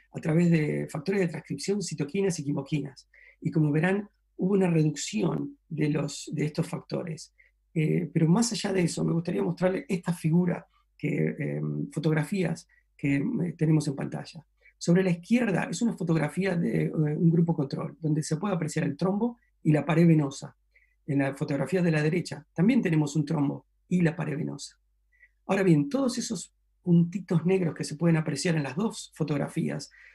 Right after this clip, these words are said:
son, eh, eh, neutrófilos que se tiñen para que se vean de esta manera. Y como pueden apreciar,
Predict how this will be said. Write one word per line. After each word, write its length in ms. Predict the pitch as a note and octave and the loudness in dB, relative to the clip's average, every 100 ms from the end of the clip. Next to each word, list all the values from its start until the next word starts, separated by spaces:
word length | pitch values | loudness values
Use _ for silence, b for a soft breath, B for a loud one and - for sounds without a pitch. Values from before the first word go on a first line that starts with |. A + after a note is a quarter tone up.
| B | B
son, 500 | - G3+ G#3 A3 - | -4 0 2 0 0
eh, 320 | E3 D#3 D#3+ D#3+ D#3+ - - | 0 2 2 2 0 -6 -6
eh, 240 | E3 E3 | -2 2
neutrófilos 840 | D#3+ G3+ F3 F#3 E3+ E3 E3+ - _ b b _ | 4 4 4 0 0 -6 -6 -10 _ b b _
que 220 | E3 D3 | -2 -2
se 140 | C#3 D3 | -2 -2
tiñen 420 | G#3+ G3 D#3 C#3 | 0 4 4 2
para 200 | - D3 | -2 -4
que 80 | - | -6
se 120 | - | -2
vean 260 | D#3+ D3+ | -2 0
de 80 | D3+ | -2
esta 140 | - - | -4 -6
manera. 440 | - E3+ - _ _ B B | -4 -6 -8 _ _ B B
Y 100 | - | -4
como 280 | - D3 C#3 | -2 -2 -2
pueden 320 | F#3+ G3+ G3 | 0 2 0
apreciar, 640 | F#3+ E3+ E3+ F#3 D#3+ D#3 | -2 -2 -2 -2 -2 -4